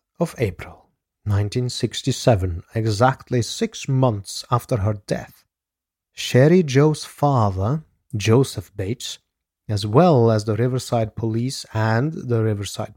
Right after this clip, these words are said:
Press Enterprise, were sent nearly identical copies of another letter.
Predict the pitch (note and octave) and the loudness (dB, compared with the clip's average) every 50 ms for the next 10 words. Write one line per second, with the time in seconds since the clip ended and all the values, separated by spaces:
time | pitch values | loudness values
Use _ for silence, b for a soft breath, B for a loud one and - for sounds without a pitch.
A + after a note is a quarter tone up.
0 | _ - - A#2+ G#2+ - - - - D3 F3 F3+ - C#3+ A2 - B2+ B2+ B2 B2 | _ -6 -4 -4 -2 -4 -6 -2 0 0 0 2 0 -2 -2 0 0 2 2 2
1 | B2 C3 C3 - - _ _ _ _ _ _ _ _ _ _ _ _ - A#2+ B2+ | 2 0 -2 -4 -10 _ _ _ _ _ _ _ _ _ _ _ _ 0 2 2
2 | C#3+ C#3+ - - D#3 D3+ E3 D#3 - _ _ - B2+ B2 B2+ C3+ C#3 C3+ C3+ C3 | 2 2 0 -2 0 0 0 -2 -8 _ _ -8 -6 -2 0 0 0 2 2 0
3 | C3 - - - A#2 A#2 A#2 A2+ A2 A2 - C#3+ D3 C#3+ C3 - A#2+ - - A2+ | 0 -2 -2 -4 -2 -2 -2 -4 -8 -8 -4 -2 -2 -2 -2 -6 -8 -4 -2 -2
4 | A2 G#2+ - - A2+ A2 - - A#2 A2 A2 - - - _ _ _ - C#3 C3+ | -2 -2 0 0 0 0 2 0 -2 -2 -2 -4 -8 -16 _ _ _ -4 -4 -2
5 | - F#3 F3+ F3+ F#3+ G3 E3+ C3+ A2+ G#2+ G#2 - - - - - A#2 G#2+ - _ | 0 -2 0 0 0 0 2 0 0 -2 -4 -6 -12 -16 -16 -16 -16 -16 -18 _